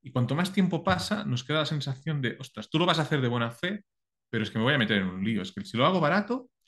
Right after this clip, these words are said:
la gente, la sensación que tengo es que muchas, aunque sea una parte pequeña, habrá una gente que esperará lo, lo mismo que si fuese una formación de mil quinientos euros.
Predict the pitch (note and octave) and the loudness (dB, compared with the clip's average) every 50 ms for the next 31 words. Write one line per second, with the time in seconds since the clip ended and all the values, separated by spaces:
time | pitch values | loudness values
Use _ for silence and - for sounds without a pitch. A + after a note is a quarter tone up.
0 | _ _ _ _ - A#2+ A#2 - C#3+ D#3 D3+ - F3+ F3+ E3+ A#2 A#2 A2+ F#2+ G2 | _ _ _ _ -8 -6 -4 -2 -2 -2 -2 0 0 0 0 0 -2 -4 -4 -4
1 | F#2 A2+ B2+ - B2 A2+ D#3+ E3 D#3+ D3+ E3+ F#3+ F#3 F#3+ - C#3 C3 - C#3 - | -4 -4 -2 -2 0 0 0 0 2 2 2 2 2 0 0 -2 0 0 0 0
2 | C#3 C3 D#3+ D3 A#3 A#3+ A3+ G#3+ G#3+ G3 F#3+ - F3 - - D3+ - A3 A3 G#3+ | 2 2 2 2 4 4 4 4 4 2 0 0 -4 -4 -4 -2 2 4 4 4
3 | G3+ D#3+ D3+ D#3 D3+ D3 - F3 E3+ - E3+ - C#3 - - - C3+ C3 C3+ E3 | 6 4 2 0 -2 -4 -6 -6 -8 -8 -8 -8 -8 -6 0 2 4 6 6 6
4 | F#3 F#3 - C3+ C3 B2+ C3 G#2+ C3 C3 C3+ D#3 D#3 D3+ E3 E3 F3 E3 - B2 | 4 4 2 2 2 2 2 2 2 2 2 2 2 -2 -2 -4 -4 -4 -6 -8
5 | - - - - - - B2 B2 C3 A#2 G#2+ - G#2+ G#2 G#2 - - G#2 G2+ G2 | -10 -10 -16 -14 -12 -10 -8 -4 -4 -4 -4 -4 -4 -4 -4 -4 -4 -6 -4 -4
6 | F#2+ F#2 - F#2+ F#2 F#2 F#2 - - A2+ A#2+ G#2 F#2+ F#2+ - | -6 -6 -6 -6 -8 -8 -8 -8 -6 -4 -4 -4 -4 -6 -12